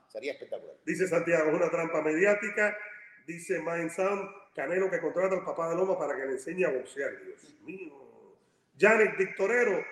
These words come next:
Speaker 1: No, no, pero te voy a decir una cosa, y, y ese es un tema también que lo vamos a discutir mañana cuando tengamos la entrevista. Hace bien, y aquí dejo, dejo la pregunta aquí,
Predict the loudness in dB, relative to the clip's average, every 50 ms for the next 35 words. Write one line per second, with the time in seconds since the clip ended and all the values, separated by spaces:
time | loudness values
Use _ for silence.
0 | -8 -6 -4 -4 -4 -6 -6 -6 -4 -4 -4 -4 -6 -8 -10 -10 -10 -10 -12 -14
1 | -14 -18 -18 -14 -14 -12 -10 -10 -10 -4 -2 0 0 2 0 0 -2 -2 -2 -2
2 | -2 0 -2 -2 0 0 -2 -2 -4 -8 -12 -16 -18 -10 -8 -8 -8 -6 -8 -6
3 | -6 -6 -6 -6 -4 -4 -4 -4 -4 -6 -10 -14 -16 -18 -18 -18 -20 -20 -20 _
4 | _ _ _ _ _ _ -20 -20 _ _ _ _ _ _ _ _ _ _ _ _
5 | _ _ 4 4 4 4 0 -2 -2 -2 -2 -2 -2 -4 -6 -8 -10 -12 -20 -20
6 | -20 -18 -18 -18 -18 -20 _ _ _ -6 0 2 2 4 6 8 8 10 10 10
7 | 8 6 6 6 8 8 6 4 2 -2 -2 -2 -2 -4 -4 -4 -4